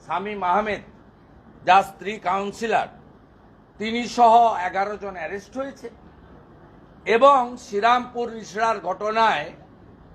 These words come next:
শাকির আলী তৃণমূল নেতা আর জাভেদ হাসান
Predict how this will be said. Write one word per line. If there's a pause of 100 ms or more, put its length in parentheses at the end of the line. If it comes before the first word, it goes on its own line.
(120)
শাকির
আলী (300)
তৃণমূল
নেতা (1080)
আর (100)
জাভেদ
হাসান